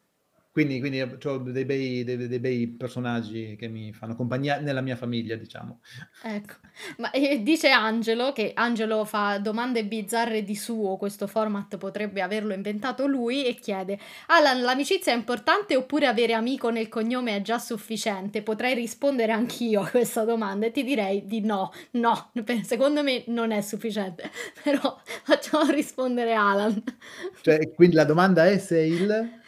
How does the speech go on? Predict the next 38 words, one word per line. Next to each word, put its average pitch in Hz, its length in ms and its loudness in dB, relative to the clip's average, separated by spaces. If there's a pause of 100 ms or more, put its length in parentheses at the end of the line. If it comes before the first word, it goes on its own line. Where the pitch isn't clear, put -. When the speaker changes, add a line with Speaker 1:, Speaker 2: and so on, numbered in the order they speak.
(140)
Speaker 2:
Se, 277 420 2
se 302 220 0
è 254 320 6
importante 262 640 2
l'amicizia 247 580 2
oppure 285 300 2
avere 247 320 6
amico 247 340 2
nel 240 180 0
cognome 269 480 0
ti 226 140 0
è 214 100 2
già 226 200 0
sufficiente. 208 1160 -4 (220)
<laughs> - 280 -8 (200)
Speaker 1:
<laughs> - 140 -20
Eh, 131 120 0
è - 560 -6 (100)
complica-, - 460 -10
Speaker 2:
<laughs> 156 1000 -14
Speaker 1:
eh, 151 140 -4
diciamo 170 460 2
che 135 440 0
cerco 160 360 4
di 143 220 -4
essere, 160 760 2 (100)
uhm, 147 280 -16
ti 143 140 -14
posso 160 220 0
rispondere 156 400 -2
che 131 180 -6
cerco 139 320 -6
di 135 140 -6
essere 135 260 -8
fedele 131 260 -4
al 123 80 0
mio 123 120 -6
cognome, 110 540 -12